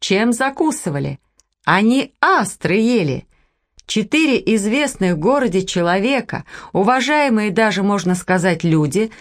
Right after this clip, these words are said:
сожрали клумбу, чужую, соседскую, под маслом для загара. Они сожрали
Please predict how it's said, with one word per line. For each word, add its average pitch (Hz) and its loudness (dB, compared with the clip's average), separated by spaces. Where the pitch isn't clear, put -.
сожрали 196 0
клумбу, 220 0
чужую, 302 0
соседскую, 254 -4
под 302 2
маслом 180 0
для 202 0
загара. 196 -2
Они 294 4
сожрали 254 0